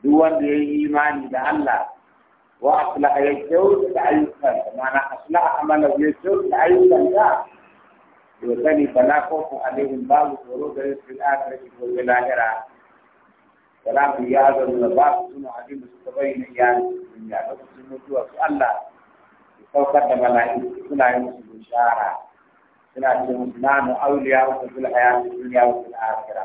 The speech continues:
Mu ne majibanta ku nan duniya, kuma haka za mu zama tare da su lahira. Kada ku yi bakin ciki.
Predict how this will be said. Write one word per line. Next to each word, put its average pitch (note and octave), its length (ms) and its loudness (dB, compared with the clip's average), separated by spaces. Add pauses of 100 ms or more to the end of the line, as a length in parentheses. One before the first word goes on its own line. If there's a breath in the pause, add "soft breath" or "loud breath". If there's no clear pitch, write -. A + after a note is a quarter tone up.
Mu C#3 120 -6
ne C3+ 120 -8
majibanta C3 640 -6
ku A#2+ 80 -18
nan B2+ 240 -2
duniya, D3 400 -2 (1160)
kuma B2 140 -6
haka C3+ 300 0
za C3 140 2
mu C3 180 0
zama B2 240 0
tare A2+ 180 2
da A2 140 -8
su - 240 -20
lahira. A2 440 -2 (680)
Kada D3+ 160 0
ku B2 120 -10
yi B2 120 0
bakin B2 280 0
ciki. B2 200 -10